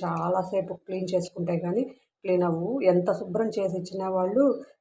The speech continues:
ఇంకా పైన ఇక్కడ అంతా కాళ్ళు చేతుల్లాగా అంతా తొక్కలు తొక్కలుగా చాలా వచ్చింది.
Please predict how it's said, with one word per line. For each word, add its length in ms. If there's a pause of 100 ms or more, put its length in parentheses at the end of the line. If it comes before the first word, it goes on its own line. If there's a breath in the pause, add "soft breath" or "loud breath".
(120)
ఇంకా 300
పైన 360
ఇక్కడ 540
అంతా 720
కాళ్ళు 500
చేతుల్లాగా 640
అంతా 300
తొక్కలు 360
తొక్కలుగా 340 (120)
చాలా 280
వచ్చింది. 640